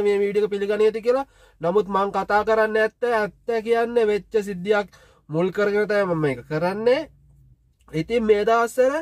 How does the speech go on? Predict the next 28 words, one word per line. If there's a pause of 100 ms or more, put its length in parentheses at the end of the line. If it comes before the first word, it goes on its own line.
(420)
මැද (120)
පෙරදිග
අපේ
අම්මලාව
විකුණනවා
පුදුම
ගණන්
වලට. (440)
ඒ
විකුණන්නේ (440)
මොන (100)
විදිහටද
කියලා
කියන්න
තමයි
මම
මේ
හදන්නේ. (560)
පුළුවන්
නම්
මගේ
වීඩියෝ
එක
අවසානයේ
තෙක් (100)
බලන්න, (720)
ලයික්
කරන්න,